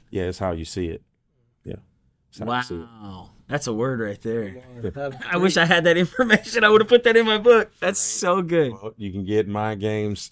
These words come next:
Speaker 1: two.
Speaker 3: Two.
Speaker 2: Yeah, come on. <laughs> Come on. And we got the shift right behind me, too. I love it. You know,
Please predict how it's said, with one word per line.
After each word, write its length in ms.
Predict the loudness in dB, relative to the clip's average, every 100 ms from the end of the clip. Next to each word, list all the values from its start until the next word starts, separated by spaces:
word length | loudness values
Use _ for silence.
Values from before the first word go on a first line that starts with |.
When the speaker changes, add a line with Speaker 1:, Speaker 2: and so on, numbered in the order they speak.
| _ _
Speaker 1:
two. 220 | 0 0 0
Speaker 3:
Two. 380 | -4 -4 -6 -10
Speaker 2:
Yeah, 220 | -10 -8 -8 -8
come 100 | -6
on. 260 | -4 -4 -8 _
<laughs> 460 | -20 _ _ _ -8
Come 160 | -4 -4
on. 220 | -4 -6
And 100 | -6
we 60 |
got 220 | -2 -4 -4
the 100 | -6
shift 400 | -4 -4 -4 -10
right 180 | -12
behind 320 | -12 -10 -10 -10
me, 100 | -12
too. 380 | -10 -10 -10 -14 _ _ _ _ -6
I 120 | 0
love 260 | 2 2 2
it. 180 | -2 -6
You 140 | -2
know, 320 | 2 2 2